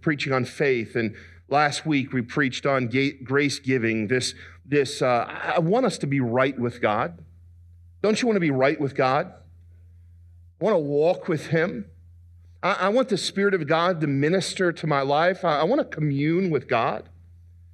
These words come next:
I want you to go with, to Genesis chapter five. We're gonna see in the Old Testament.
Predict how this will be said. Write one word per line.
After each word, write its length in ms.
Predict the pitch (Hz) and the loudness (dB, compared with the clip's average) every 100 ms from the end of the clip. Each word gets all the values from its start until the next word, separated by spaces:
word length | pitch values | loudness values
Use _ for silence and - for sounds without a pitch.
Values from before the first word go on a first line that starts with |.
| - - | -12 -2
I 40 | |
want 180 | 180 233 | 0 0
you 60 | 233 | -2
to 60 | |
go 160 | 175 180 | 2 2
with, 460 | 160 131 - 120 - | 2 0 -4 -12 -6
to 100 | 156 | -4
Genesis 500 | 127 156 160 - 120 | 2 2 2 -2 -2
chapter 280 | - 131 120 | 0 0 -2
five. 580 | - 131 101 110 139 - - - - - - - - - - | -2 2 2 0 -2 -12 -20 -20 -20 -20 -20 -20 -20 -20 -4
We're 120 | 139 | 0
gonna 180 | 143 143 | 2 0
see 480 | - - 143 131 120 - - - - | -2 -2 0 0 -2 -10 -20 -18 -4
in 60 | |
the 80 | 131 | 0
Old 180 | 143 143 | 2 2
Testament. 600 | 131 113 - 113 127 - | 0 -2 0 -2 -2 -4